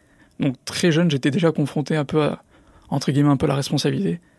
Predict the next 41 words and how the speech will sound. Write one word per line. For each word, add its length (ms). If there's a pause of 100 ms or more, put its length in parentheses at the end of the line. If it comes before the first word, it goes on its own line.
(560)
d'être 200
un 60
peu 120
la 100
vitrine 420
entre 240
le 120
monde 200
extérieur 500
et 40
mes, 160 (180)
ma 80
famille. 300 (960)
Alors 160
l'école, 520 (300)
pour 140
moi, 220
c'était 260
quelque 160
chose 260
de 440 (200)
pas 120
très 180
important. 480 (380)
À 60
l'époque, 340
je, 460 (120)
je 100
prenais 220
ça 120
un 60
peu 100
à 40
la 120
légère, 340
entre 180
guillemets. 240 (600)
J'étais 200
pas 140
très 180
impliqué. 460